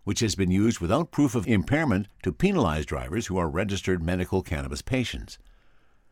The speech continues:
Senate Bill one sixty-seven is critically needed to protect the medical cannabis community,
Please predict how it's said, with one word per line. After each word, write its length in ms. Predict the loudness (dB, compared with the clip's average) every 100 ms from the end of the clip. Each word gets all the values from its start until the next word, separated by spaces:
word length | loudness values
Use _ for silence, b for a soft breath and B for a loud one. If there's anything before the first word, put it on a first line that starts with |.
| b b
Senate 340 | 4 4 4
Bill 200 | 4 4
one 220 | 4 2 2
sixty-seven 640 | 0 -2 -2 0 0 0
is 100 | -2
critically 440 | -2 -2 0 0
needed 340 | 2 2 0 -2
to 80 | -2
protect 380 | 0 0 0
the 80 | 2
medical 320 | 2 0 -2
cannabis 420 | -2 0 0 -2 -4
community, 640 | -4 -2 -4 -6 -12